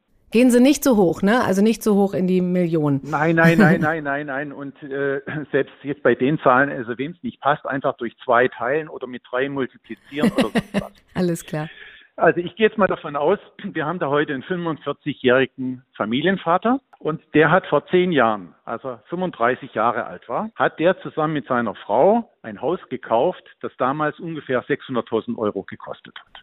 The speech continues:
Speaker 1: Okay.
Speaker 2: Und er hatte Eigenkapital von rund hunderttausend Euro und das führte nun eben dazu, dass er einen Kredit von einer halben Million aufgenommen hat, also exakt fünfhunderttausend Euro.
Speaker 1: Mhm, das klingt ja jetzt schon ganz schön hoch, aber Sie sagten,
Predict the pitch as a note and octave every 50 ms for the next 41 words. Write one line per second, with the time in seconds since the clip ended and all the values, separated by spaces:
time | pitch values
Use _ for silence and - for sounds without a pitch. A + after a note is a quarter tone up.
0 | _ - - F3+ - - D#3 - - _ _ _ _ - E3 D#3+ F#3 - - -
1 | - B2 C3 E3 - C#3 - C3 E3+ F3+ G3+ G#3+ - G3 F3+ F3+ F#3 - E3+ F3
2 | F3 G3 A3+ B3 A#3 - _ _ _ _ _ - D#3+ D#3 D3+ B2+ D3+ D#3+ D3+ -
3 | D#3 D#3+ D3 C#3 - - B2+ A2+ - - G2 - - A#2 D3 D#3+ F3+ A#3 B3+ C4
4 | C4+ - _ _ - D#3+ D#3+ E3 E3+ F3+ F#3+ F#3+ _ - - - D3+ C#3+ - -
5 | - D#3+ F3+ F3+ F3+ E3+ D#3 D3+ D3 C#3 B2+ B2 A2+ - G#2 C#3 - - G3 F3+
6 | - D3 B2+ - D3+ C#3 C#3 C#3+ C3 - - A#2 - C#3+ D3+ - - C#3+ B2+ A2
7 | A#2 B2 B2+ - C3 A#2+ G#2+ G#2+ G#2+ A2+ B2+ - - C3 B2+ - - B2 A#2+ B2+
8 | C3 B2+ B2+ B2 - - B2 A2+ - - - C3 - - C3 C3 C3+ _ - -
9 | - - B2+ B2+ - A#2+ A2+ G#2+ - - G2+ F#2+ - - - - - - - _
10 | _ _ _ _ _ - F#3 F3 E3+ E3+ F3+ G3+ G3 F3 E3 - - A3 A#3 A3
11 | A3 G3+ G3 G3 F#3+ - G3 F#3+ F#3+ G3 G3 - G#3 F#3+ F#3 F3+ F3 E3 D3+ F3+
12 | F#3+ G#3+ C4 D#4+ - - - G3+ A3 G#3 F#3+ G#3 G3 F#3 G3 G#3 A3+ A3 - -
13 | A#3+ A#3+ A#3+